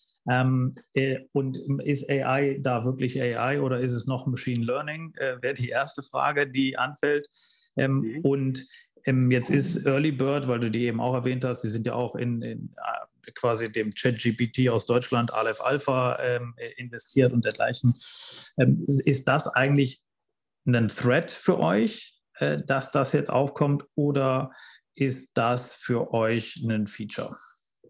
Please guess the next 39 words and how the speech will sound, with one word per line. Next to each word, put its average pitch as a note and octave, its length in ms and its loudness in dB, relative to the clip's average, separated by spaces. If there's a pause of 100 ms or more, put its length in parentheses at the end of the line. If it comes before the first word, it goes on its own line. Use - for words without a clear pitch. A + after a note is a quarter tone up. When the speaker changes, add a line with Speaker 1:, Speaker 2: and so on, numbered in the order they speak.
(680)
Speaker 2:
Ich - 120 -12
würde A#2+ 120 -8
sagen, A#2 180 0
es A2 100 -10
ist A#2 120 -12
ganz A#2+ 240 0
klar G#2+ 160 2
ein G#2 80 -4
Feature. A2+ 360 -2
Also G#2+ 220 -4
wir A#2 140 4
sind C3 200 -2
natürlich, C3 480 -2
ähm, B2 380 0
auch - 280 -4
immer C3 260 0
an B2 160 -4
der A#2 220 0
vordersten C3+ 440 0
Front, D3 320 0
was - 180 -4
die C#3 140 -14
A-I-Entwicklungen C#3 800 -2
angeht. C#3 380 -6
Also A2 140 -8
wir G#2+ 80 -2
haben B2 160 -2
ein B2 100 -10
eigenes B2 340 -6
A-I-Team, C3 600 -4 (380)
das A#2+ 140 -6
sich - 220 -12
Speaker 1:
Hm. B2+ 100 2
Speaker 2:
genau B2 180 2
mit B2 100 -6
diesen A#2+ 180 -10
Themen C3 240 -4
auseinandersetzt. C#3 720 2
Und B2+ 240 -8